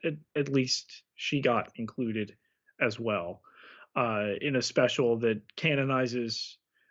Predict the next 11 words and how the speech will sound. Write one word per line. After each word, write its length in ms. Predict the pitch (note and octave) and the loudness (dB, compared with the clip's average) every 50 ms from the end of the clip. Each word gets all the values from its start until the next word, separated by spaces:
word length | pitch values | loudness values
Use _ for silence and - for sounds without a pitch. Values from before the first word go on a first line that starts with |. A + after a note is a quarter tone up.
| _ _ - | _ _ -8
uh, 440 | A#2+ A#2 A2+ A2 A2 A2 G#2+ A2 A2 - | -6 -6 -4 -4 -4 -4 -4 -6 -2 2
for 140 | D#3+ D#3 | 6 8
the 140 | D3+ D#3 D3 | 8 8 8
M 100 | C#3+ C3+ | 6 4
C 180 | C3 - - C3+ | 2 0 -4 -2
U, 500 | C3 D3 D3+ C#3 B2+ A#2 A#2 A#2 A#2 - - _ _ - | 0 2 4 4 4 4 4 2 0 -4 -10 _ _ -2
quite 220 | - F3+ E3+ E3 | 4 6 6 8
a 60 | D3+ | 6
few, 520 | D3 D3+ - F#3 F#3 F3 F3 E3+ F3 E3+ E3 - | 4 2 0 0 2 2 2 2 0 -4 -6 -4
uh, 580 | D#3+ C#3+ B2 A#2 A2 G#2 G2+ F#2+ F#2+ F#2+ G2 G2+ - - - F#2+ | -2 0 0 2 0 0 -2 -2 -2 -4 -4 -6 -6 -8 -10 -8
celebrities. 1080 | - - - C3 B2+ B2+ B2 - B2 - - B2+ A2+ A#2+ C3 - - - - - - | -2 0 2 4 4 4 4 2 0 0 2 4 4 4 4 4 2 0 -2 -2 -6